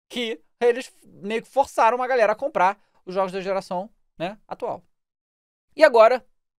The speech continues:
talvez, não sabemos disso, tá? Isso é especulação. Talvez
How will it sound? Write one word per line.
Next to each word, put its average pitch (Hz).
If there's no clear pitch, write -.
talvez, 196
não 175
sabemos 214
disso, 165
tá? 156
Isso -
é -
especulação. 170
Talvez 254